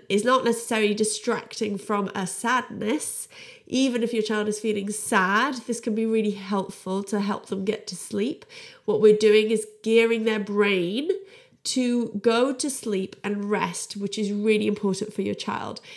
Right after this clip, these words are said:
And the sadness can be worked on in the morning during the daytime. We want to keep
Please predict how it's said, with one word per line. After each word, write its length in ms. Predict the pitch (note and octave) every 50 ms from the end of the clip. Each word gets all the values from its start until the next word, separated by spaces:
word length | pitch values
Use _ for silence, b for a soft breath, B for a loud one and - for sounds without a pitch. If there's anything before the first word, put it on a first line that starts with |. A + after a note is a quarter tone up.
| B B B B
And 160 | - G#3+ G3+
the 80 | G#3+ G#3
sadness 680 | G#3 - - - A3 G#3 G#3 G#3 A#3+ B3 D4+ D#4 -
can 160 | - - B3+ A3+
be 100 | A#3 A3+
worked 400 | G#3+ G#3 F#3+ - - - - A3
on 300 | G#3 G#3 G#3 G#3 G#3 - - _ -
in 140 | G3+ G3 F#3+
the 60 | G3
morning 640 | F#3+ F#3+ F#3 F3+ F3+ F3+ F3 F3 E3+ E3+ F3+ G3+ - - - -
during 360 | - - G#3 G3+ G3 F#3+ G3
the 60 | G3
daytime. 680 | F#3+ - F#3+ F3+ F#3+ G#3+ - G3 - - - - F3+ - B B B B B B -
We 160 | G3+ A3+ A#3
want 260 | A#3 A3+ A#3 - -
to 100 | - A#3+
keep 380 | A#3 - - C4 A#3+ - -